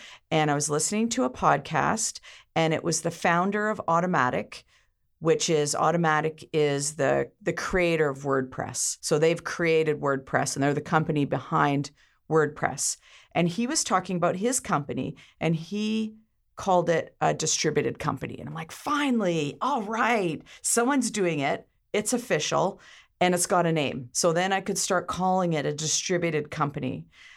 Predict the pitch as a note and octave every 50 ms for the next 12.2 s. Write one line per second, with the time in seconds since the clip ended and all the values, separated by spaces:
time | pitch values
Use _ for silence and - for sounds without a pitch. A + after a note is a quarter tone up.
0 | - - _ - - - - - E3+ D#3+ D#3 D3+ - - _ - - A3 A3+ A3+
1 | - A#3+ A3+ A3+ G#3 F#3+ G3 F#3 F#3 G3 F#3+ F#3 F3 F#3 G#3 A3 G3+ F#3 F3+ F3
2 | F3 E3+ E3+ - _ _ _ _ _ _ _ _ - - G3 F#3+ F3+ B2+ F3 F3+
3 | F3+ E3+ E3 F3+ F#3+ F#3 F3 D3+ - - - - C#3+ D3 - C3+ A#2+ - - -
4 | - - - - _ _ _ _ _ _ - - F#3 F3 G3 F#3 E3+ E3+ E3+ E3+
5 | F3+ G#3 G#3+ G#3+ A3+ A3 - - F#3 E3 E3 E3 E3 D#3+ D#3+ E3 D#3 - - -
6 | F3 F3 D#3 D3+ C#3 C#3 C#3 D3 F3+ F#3 F3 G3 F#3+ - F#3 E3+ - F3 D#3+ F3
7 | E3 D#3+ D#3+ D#3+ - F3+ E3 D#3+ - - C3 C3+ D3 - - - - E3+ F#3 F#3+
8 | F#3+ F#3 - - G3+ A#3 C4 D4 D4 A3+ G#3+ A3+ A3 A3 - - G3 F3 E3+ E3
9 | F3 G3+ G#3+ G#3+ - - - G3+ E3 D#3+ D#3+ E3 - D#3 D#3 D#3 D#3 E3 E3+ F3
10 | G#3 - - - - F#3+ F3 E3 E3 D#3+ E3 F3 F#3+ G3+ G#3 - - - - -
11 | _ - F#3 F3 F3 - F#3 E3 E3+ E3+ A3 A3 - - G#3 F#3+ F3 E3+ E3+ F#3
12 | F#3 F#3+ F#3 F#3